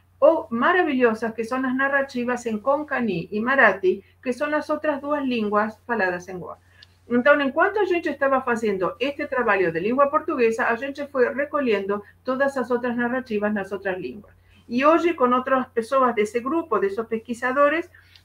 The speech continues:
nós estamos organizando um livro de narrativas, de contos, narrativas de vidas, poesias, etcétera, eh, nas quatro línguas de Goa, mas, obviamente, traduzidas, eh, para o inglês.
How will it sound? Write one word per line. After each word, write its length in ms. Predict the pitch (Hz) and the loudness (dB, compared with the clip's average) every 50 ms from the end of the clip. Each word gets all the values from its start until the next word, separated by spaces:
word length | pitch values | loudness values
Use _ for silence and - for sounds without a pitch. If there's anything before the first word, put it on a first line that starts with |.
| _ | _
nós 240 | 220 233 269 285 285 | -2 0 0 0 0
estamos 440 | 320 294 - 294 285 277 277 269 - | -2 -2 2 2 2 2 2 0 0
organizando 880 | 294 294 285 285 277 269 269 262 - - 277 269 269 269 285 285 269 - - | -2 -2 -2 -2 -2 -2 -2 -4 0 2 2 2 2 0 0 0 -2 -2 -2
um 60 | 277 | -4
livro 600 | 294 285 285 294 302 302 262 262 269 285 311 302 - | -4 -2 -2 0 0 0 -2 -2 -2 -2 -2 -2 -2
de 180 | 220 220 262 285 | -2 -4 -4 -2
narrativas, 880 | 302 302 294 277 254 254 254 - 247 220 196 175 170 185 240 - - _ _ _ _ | -2 -2 0 0 -2 -2 -4 -4 -4 -4 -2 0 0 -2 -2 -4 -8 _ _ _ _
de 180 | - 208 226 | -4 -4 -2
contos, 720 | 226 - 277 269 240 233 226 - 220 233 269 277 - - _ _ _ _ _ _ _ _ _ _ _ _ _ _ _ _ _ _ _ | 2 4 6 8 8 6 4 0 0 0 0 -2 -4 -12 _ _ _ _ _ _ _ _ _ _ _ _ _ _ _ _ _ _ _
narrativas 640 | - 208 214 208 208 208 202 - 247 247 247 247 220 | 2 4 4 6 6 4 4 2 0 0 2 2 2
de 140 | 202 190 190 | 2 0 -2
vidas, 440 | 208 247 262 247 214 190 190 185 | -2 -2 -2 -2 0 -2 -2 -2
poesias, 540 | - - 185 180 180 - 220 202 185 190 - | -2 -4 -4 -4 -4 -2 -2 -2 -2 -2 -2
etcétera, 640 | 190 180 180 - 247 262 254 - 302 302 320 330 330 - - - - _ _ | -4 -6 -4 -2 -2 -2 -2 -2 0 0 2 0 0 -6 -14 -20 -20 _ _
eh, 220 | - - 202 190 190 196 | -2 0 0 0 0 2
nas 220 | 240 254 254 - | 2 2 2 2
quatro 320 | - - 302 - - 302 302 294 | 4 4 4 4 4 2 -2 -2
línguas 400 | 277 277 262 247 226 233 226 254 | -2 0 -2 0 0 0 0 0
de 100 | 302 285 | -2 0
Goa, 380 | 240 220 202 202 214 247 240 - - - | 2 4 6 6 6 4 2 -6 -14 -10
mas, 260 | 208 208 220 233 233 262 | -4 -2 -2 -2 0 -2
obviamente, 640 | 247 254 254 247 247 247 247 240 247 277 285 277 277 - | -2 0 0 0 0 0 -2 -2 -2 -4 -4 -6 -6 -6
traduzidas, 800 | 233 240 233 226 240 226 - 233 214 208 233 233 240 233 - 247 | -4 -2 -2 -2 -4 -6 -6 -6 -2 0 2 2 2 0 -2 -4
eh, 100 | 220 - | -4 -2
para 260 | - 190 190 202 202 | -2 -2 0 0 0
o 120 | 196 202 | 0 0
inglês. 440 | 196 185 170 156 131 131 135 - _ | -2 -4 -6 -6 -8 -10 -10 -14 _